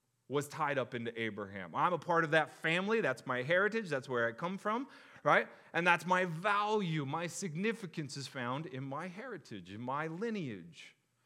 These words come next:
Their identity was tied to it. Their hope was tied to it. Their security was tied to it. Their peace was tied to Abraham. And yet Abraham is temporary. Abraham was.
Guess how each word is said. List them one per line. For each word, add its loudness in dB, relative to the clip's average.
Their -2
identity -2
was -6
tied -6
to -8
it. -12
Their 2
hope 2
was -8
tied -4
to -12
it. -12
Their -8
security -4
was -6
tied -6
to -14
it. -14
Their -8
peace -10
was -12
tied -6
to -16
Abraham. -12
And -6
yet 0
Abraham -4
is -12
temporary. -14
Abraham -8
was. -10